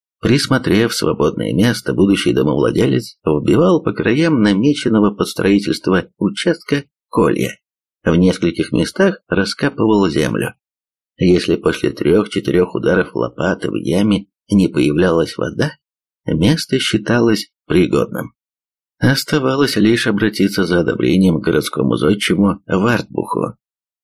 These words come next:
Прибыв на место, Вартбух недовольно крутил головой и хмурился, вымерял участок ногами, подолгу вглядывался в глаза претендента, словно пытаясь найти в них ответ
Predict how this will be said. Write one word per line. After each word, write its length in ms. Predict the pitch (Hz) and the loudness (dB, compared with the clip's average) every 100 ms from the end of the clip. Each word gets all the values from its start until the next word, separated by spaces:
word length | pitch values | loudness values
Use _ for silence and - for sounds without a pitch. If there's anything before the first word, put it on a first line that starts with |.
| - | -8
Прибыв 400 | - 165 147 175 | -2 2 2 2
на 120 | 113 | 0
место, 480 | 110 165 - - 92 | 0 -2 -4 -4 -2
Вартбух 600 | - 147 143 139 135 - | 0 -2 -2 -4 -4 -2
недовольно 640 | 104 110 104 90 107 117 104 | 2 4 4 4 2 2 0
крутил 460 | - 78 - 90 | -2 -2 2 2
головой 460 | 85 80 64 92 117 | 2 0 2 2 2
и 40 | |
хмурился, 680 | - - 69 127 131 113 - | 0 -4 0 2 2 0 0
вымерял 480 | 69 71 82 123 101 | 0 0 2 2 2
участок 680 | 80 - 92 - - - 71 | 0 -2 -2 -2 -4 -8 -4
ногами, 640 | 65 - 110 135 131 123 _ _ _ _ _ | -4 -2 -2 0 -2 -4 _ _ _ _ _
подолгу 600 | 87 98 160 175 147 117 | -2 2 2 2 2 0
вглядывался 720 | 90 95 156 143 143 143 117 | 0 0 0 0 -2 -2 -2
в 60 | 110 | 0
глаза 360 | 98 104 120 120 | 2 0 0 0
претендента, 840 | 101 - 87 76 - - - - | -2 0 -2 0 0 -2 -4 -4
словно 380 | - 165 156 113 | 0 2 2 0
пытаясь 460 | 101 113 117 - | 0 0 0 -2
найти 360 | - 85 - 123 | -2 -2 0 0
в 40 | |
них 220 | 110 98 - | 2 0 -2
ответ 640 | - - - 62 92 90 | -8 -6 -4 0 0 -2